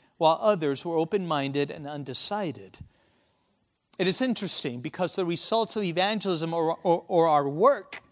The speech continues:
in any given context can vary, and the results are up to God. We just must do our part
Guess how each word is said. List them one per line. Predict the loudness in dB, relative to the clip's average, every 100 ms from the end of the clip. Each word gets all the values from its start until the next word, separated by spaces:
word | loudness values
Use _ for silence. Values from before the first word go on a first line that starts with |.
| _ _ _ -8
in | -8 -4
any | -2 0
given | 0 0 -4
context | -4 -4 -4 2 2 2 -8 -10 -10 _ _ _ _ _ _ _ _ _ _ _ _ _ _ _ _
can | -4 0
vary, | 2 2 0 -8 -20 _ _ _ _ _ _ _
and | -2
the | 0
results | 0 2 2 2 -2 -8 -8 -8
are | -2 -2
up | -2
to | -6
God. | 0 0 0 -8 -20 -20 _ _ _ _
We | -10
just | -6 -8 -6
must | -8 -4
do | -4 -2
our | -2 -2
part | -6 -10 -10 -14